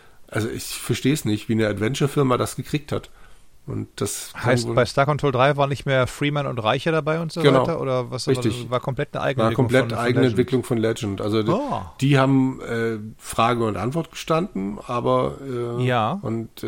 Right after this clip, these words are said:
Speaker 1: dann auch noch so ein bisschen mitgeholfen, so eine Art Spielbibel zu entwickeln. Aber ein Großteil hat Legend letzten Endes dann selber zusammengetragen und dann auch mit Fans wohl ewig viel diskutiert und gemacht und getan und halt ein
Speaker 2: Mm.
Speaker 1: riesen
Speaker 2: Mm,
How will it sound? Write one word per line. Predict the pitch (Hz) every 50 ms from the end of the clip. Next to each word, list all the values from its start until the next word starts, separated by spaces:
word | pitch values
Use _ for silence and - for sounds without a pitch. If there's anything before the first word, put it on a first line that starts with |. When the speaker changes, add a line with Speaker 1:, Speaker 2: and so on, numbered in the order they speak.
| 110 110
Speaker 1:
dann | - 113 113 113 113
auch | 117 110 95 -
noch | 120 101
so | 104 110
ein | 101
bisschen | 120 - - 117 113
mitgeholfen, | 123 123 - - 117 110 110 117 123 117 - - 113 107
so | 110 110
eine | 104 101
Art | 95 101 104 101 -
Spielbibel | - - - 127 135 151 156 143 131 131 131 135 135 139 143 139 139 135 -
zu | - -
entwickeln. | 110 104 107 92 98 123 - 180 180 185 196 196 - - - - - - - - - - - - - - - -
Aber | - 139 117 104 110 104
ein | 104 95
Großteil | - 82 92 127 143 - - 147 139 131
hat | 131 127
Legend | 127 117 123 135 - - 139 123
letzten | 120 117 117 - - - 120
Endes | 117 117 117 120 110
dann | - - 107 104 98
selber | 92 98 101 127 160 147
zusammengetragen | - 156 139 135 131 135 143 139 139 135 - - 117 113 120 123 120 117
und | 107 92 95
dann | 95 95
auch | 95 98 -
mit | 113 110 -
Fans | - - 107 113 123 127 - -
wohl | 110 104 98
ewig | 107 113 107 107 101
viel | - - 113 104 104
diskutiert | 101 107 - - - 107 - - 110 110 110 101 -
und | 98 98 -
gemacht | 101 98 104 110 113 - -
und | 110 104
getan | 101 107 - - - 95 95 104 113 123
und | 139 143 - -
halt | 104 -
ein | 139 127 131
Speaker 2:
Mm. |
Speaker 1:
riesen | 123 110 120 139 160 160 151 151 147 143 139
Speaker 2:
Mm, | 131 123 123 120 107 98 104